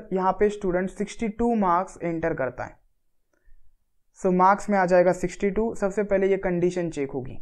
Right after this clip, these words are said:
ये कंडीशन फॉल्स हो जाएगी because sixty-two doesn't lie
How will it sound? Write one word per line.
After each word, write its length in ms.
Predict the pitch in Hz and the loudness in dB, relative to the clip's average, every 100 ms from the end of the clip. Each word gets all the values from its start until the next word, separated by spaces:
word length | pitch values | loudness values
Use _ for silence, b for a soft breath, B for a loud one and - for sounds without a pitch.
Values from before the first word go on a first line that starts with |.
| - - - _ _ _ - | -12 -18 -20 _ _ _ -4
ये 80 | 170 | 0
कंडीशन 480 | 208 214 226 240 214 | 2 2 0 -2 0
फॉल्स 360 | 202 190 208 | 4 4 6
हो 100 | 196 | 2
जाएगी 320 | 185 185 185 220 180 | 6 4 4 2 0
because 360 | 180 185 185 - | 2 0 0 -4
sixty-two 500 | 185 - 226 196 202 220 - 165 | -6 -4 -2 0 -2 -4 -10 2
doesn't 420 | 185 180 196 202 180 165 | 4 4 2 0 2 4
lie 180 | 175 | 2